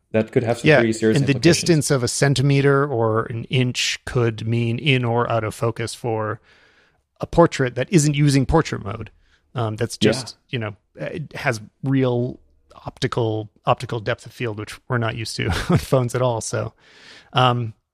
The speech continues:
Speaker 2: hitting more features. Uh, so that was another differentiator, is now it's got lidar,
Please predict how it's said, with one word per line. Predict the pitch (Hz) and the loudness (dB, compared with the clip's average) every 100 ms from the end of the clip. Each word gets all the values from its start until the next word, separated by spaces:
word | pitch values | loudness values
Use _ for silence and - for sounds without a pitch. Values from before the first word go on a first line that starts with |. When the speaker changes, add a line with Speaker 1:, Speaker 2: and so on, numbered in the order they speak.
| _ _ _ - - | _ _ _ -10 2
Speaker 2:
hitting | 175 180 | 6 8
more | 165 | 6
features. | - 160 - 156 143 - | 4 0 2 0 0 -2
Uh, | 139 | -2
so | 120 139 | 0 2
that | 135 | 2
was | 117 | 2
another | 127 120 | 0 0
differentiator, | 117 - 123 120 123 117 | -2 -2 -2 -2 -2 -2
is | 113 | -2
now | 117 110 | -4 -4
it's | - | -6
got | 123 | -2
lidar, | 147 156 170 170 175 | 4 4 6 4 2